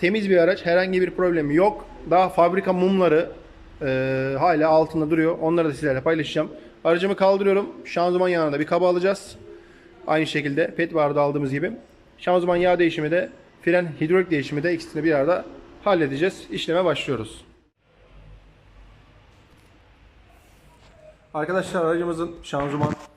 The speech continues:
yağını açtık. Fren hidrolik cihazımızı bağladık. Şanzıman yağını da sizlere göstereyim. Şöyle. Şöyle kenara alayım arkadaşlar. Şu gördüğünüz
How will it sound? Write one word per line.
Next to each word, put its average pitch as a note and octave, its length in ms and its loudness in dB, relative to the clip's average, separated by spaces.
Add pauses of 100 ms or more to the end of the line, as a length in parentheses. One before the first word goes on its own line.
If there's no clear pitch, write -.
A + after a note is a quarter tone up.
(640)
yağını C#3+ 280 2
açtık. - 420 -2 (140)
Fren D#3 360 -2
hidrolik D3 340 -2
cihazımızı C#3 400 -2
bağladık. C#3+ 340 0 (1040)
Şanzıman E3 400 0
yağını D#3+ 260 0
da D3+ 60 -2
sizlere D3 320 -2
göstereyim. D3+ 500 -4 (300)
Şöyle. C#3+ 480 -4 (3250)
Şöyle D3+ 140 -14
kenara C3 300 -6
alayım B2 200 -4
arkadaşlar. B2 460 -6
Şu - 180 -10
gördüğünüz C#3 420 -4